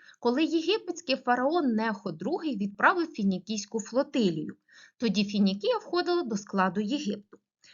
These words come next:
На пошуки морського шляху з Червоного моря до Середземного моря, у дельту Нілу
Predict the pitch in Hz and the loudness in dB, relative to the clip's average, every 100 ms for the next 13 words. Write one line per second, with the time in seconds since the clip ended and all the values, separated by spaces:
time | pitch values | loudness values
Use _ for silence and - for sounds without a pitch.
0 | - - 254 427 - 226 311 - 196 269 | -20 -4 2 2 2 2 2 0 -4 -2
1 | 226 220 - 240 285 - - 349 - 202 | -2 -2 -4 0 0 -2 -2 -4 0 -2
2 | - - 196 180 349 539 440 359 302 262 | -2 -4 -4 2 4 4 2 0 2 0
3 | 220 202 339 480 - 226 202 - 202 208 | 0 -2 -4 -6 -4 -4 -4 -4 2 2
4 | 320 277 269 226 202 160 - _ - - | 4 0 0 0 0 -2 -6 _ -20 -8
5 | 226 202 311 539 - 233 185 170 277 | -4 2 2 2 0 0 0 0 -2